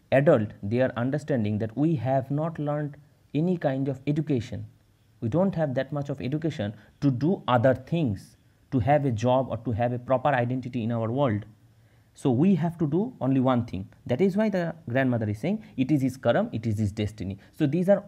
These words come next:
all prefixed by whom? By these vicious circles. They have taken the entire power in order to manipulate you, in order to control you. This is called power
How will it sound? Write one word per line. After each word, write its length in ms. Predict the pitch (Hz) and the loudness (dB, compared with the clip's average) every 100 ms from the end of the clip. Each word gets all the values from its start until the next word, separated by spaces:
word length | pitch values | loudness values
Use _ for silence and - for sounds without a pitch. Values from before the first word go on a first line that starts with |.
| - | -4
all 420 | 160 202 247 277 - _ _ _ _ _ | 0 2 2 -2 -8 _ _ _ _ _
prefixed 640 | 247 233 - 131 - - - | 2 2 2 0 0 -12 -10
by 220 | 110 127 123 | 2 4 4
whom? 340 | 160 254 330 - - | 4 2 0 -10 -2
By 220 | 110 110 | 2 4
these 240 | 113 185 | 2 -2
vicious 440 | - 104 - 143 185 | -2 -4 -2 -4 -4
circles. 720 | - 95 - 101 98 - - _ _ _ _ _ _ _ _ _ _ _ _ _ _ - | -6 -6 -4 -6 -8 -16 -20 _ _ _ _ _ _ _ _ _ _ _ _ _ _ -6
They 420 | 101 160 220 233 | 2 4 6 4
have 420 | 143 165 170 - - _ - | 2 2 0 -2 -18 _ -4
taken 400 | 151 160 175 165 | -2 -2 -2 0
the 140 | 156 - | 0 0
entire 440 | 165 185 170 160 139 | -4 0 0 0 -2
power 520 | - 104 101 131 190 - _ - | -2 0 2 2 0 -8 _ -2
in 180 | 127 143 | 2 2
order 200 | 131 135 | 2 -2
to 160 | - | -2
manipulate 640 | 117 113 143 147 170 170 196 | -2 0 -2 -2 -4 -4 -4
you, 180 | 233 247 _ _ _ | -6 -8 _ _ _
in 160 | 127 135 | 0 2
order 220 | 117 117 | 2 -2
to 120 | 113 | -6
control 500 | 113 120 120 185 190 | -4 -2 0 0 2
you. 200 | 214 262 - _ _ | 0 -4 -8 _ _
This 240 | - 139 135 | 2 2 2
is 160 | 123 | -2
called 320 | - 123 170 208 - _ - | 0 2 2 0 -12 _ 0
power 340 | 123 120 156 | 2 4 2